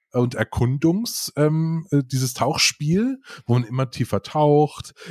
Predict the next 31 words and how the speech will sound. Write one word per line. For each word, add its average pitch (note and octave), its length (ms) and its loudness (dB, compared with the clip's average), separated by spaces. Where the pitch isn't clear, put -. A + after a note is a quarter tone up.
immer C3 260 2
größere A#2 640 2
Fische - 600 0
angelt C#3+ 520 0
und A2 240 -12
wegschießt C3+ 920 -4
und B2 240 -2
versucht, B2+ 340 0
nach A2 100 4
oben B2+ 320 2
zu D#3+ 180 0
bringen. C#3+ 380 -8
Dieser C#3 220 2
Teil F#3+ 180 4
macht F#3 200 2
schon F3+ 140 2
super E3+ 220 -2
viel F3 160 -4
Spaß. F3 520 -2
Und A#2 120 -2
dann C3 140 4
gibt's D#3+ 160 -2
diesen C3+ 240 0
ganzen C3+ 280 0
Wirtschaftssimulationsteil, G2 1500 -2
auf - 140 -6
den C3+ 180 0
ich C#3 100 -4
ja C#3 80 0
sowieso C#3+ 600 2
stehe, A2 500 -4